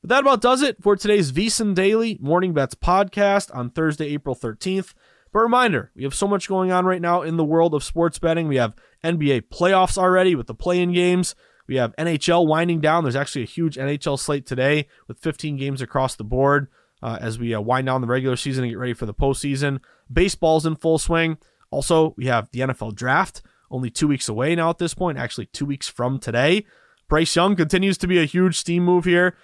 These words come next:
I think he's up to minus three hundred, above minus three hundred.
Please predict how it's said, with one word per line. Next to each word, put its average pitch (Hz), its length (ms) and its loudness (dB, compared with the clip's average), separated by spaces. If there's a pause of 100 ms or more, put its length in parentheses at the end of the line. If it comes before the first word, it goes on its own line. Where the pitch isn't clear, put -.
(180)
I - 80 -6
think 143 140 -6
he's 135 100 -2
up 143 140 -4
to 127 80 -4
minus 135 340 -4
three 135 220 -6
hundred, 147 280 0
above 123 260 0
minus 156 280 0
three 165 160 -2
hundred. 170 400 2